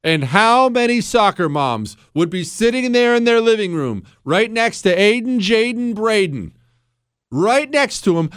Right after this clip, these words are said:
and they would see me on the radio, "I want your son working in the coal mines." And they would turn and say, "Honey, we're not voting Republican this year. He wants Braden in the salt mines and not watching lacrosse on T V."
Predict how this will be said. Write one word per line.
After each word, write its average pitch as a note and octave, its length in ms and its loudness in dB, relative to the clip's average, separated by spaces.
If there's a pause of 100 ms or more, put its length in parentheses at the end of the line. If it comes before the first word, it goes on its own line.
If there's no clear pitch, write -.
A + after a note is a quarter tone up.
and F3+ 140 4
they G3 100 4
would F#3 160 0
see C4+ 320 -2
me B3+ 200 -2
on A#3 180 0
the A3+ 100 2
radio, G#3+ 520 0
"I G3 240 4
want F#3 360 2
your F#3 180 6
son D#3 540 0
working D3+ 460 -2
in C3+ 80 -4
the C3 100 -2
coal A#2+ 520 0
mines." G2+ 920 2 (380)
And F#3+ 140 2
they F#3+ 100 0
would F#3 180 -2
turn G#3+ 300 -2
and G#3 140 -2
say, G#3+ 240 0
"Honey, C#4+ 560 0 (200)
we're D4 200 0
not D4 220 2
voting C#4+ 380 0
Republican B3+ 600 0
this C4 360 -2
year. A3 320 0 (180)
He D#4 160 2
wants B3+ 300 -2
Braden C4+ 500 0
in G#3 100 -4
the G3 100 -4
salt C4+ 420 0
mines F#3+ 480 -2 (300)
and G#3 180 0
not B3+ 220 2
watching A3+ 400 -2
lacrosse A#3 580 0
on G3+ 140 -2
T B3 260 -2
V." A3+ 460 0